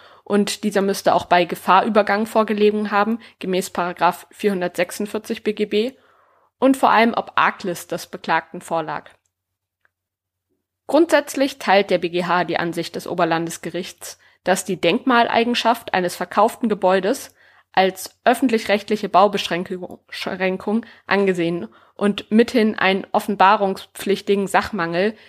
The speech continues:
im Sinne des Paragraphen vierhundertvierunddreißig Absatz eins Satz zwei Nummer zwei B G B darstellen kann. Die Besonderheit dieses Falls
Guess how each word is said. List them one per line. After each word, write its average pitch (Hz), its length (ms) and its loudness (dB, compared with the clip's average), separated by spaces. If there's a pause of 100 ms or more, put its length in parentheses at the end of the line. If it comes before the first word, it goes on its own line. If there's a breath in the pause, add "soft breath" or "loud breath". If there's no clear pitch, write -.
(160 soft breath)
im 202 180 -2
Sinne 208 240 4
des 190 140 -2
Paragraphen 185 640 0
vierhundertvierunddreißig 196 1300 0
Absatz - 320 0
eins 202 460 -2
Satz 185 340 -2
zwei 185 220 2
Nummer 190 260 -2
zwei 185 280 2
B 180 120 -4
G 170 120 -6
B 160 200 -4
darstellen 156 540 -6
kann. 156 260 -10 (1500)
Die 208 60 -2
Besonderheit 269 920 2
dieses 226 340 0
Falls 254 580 0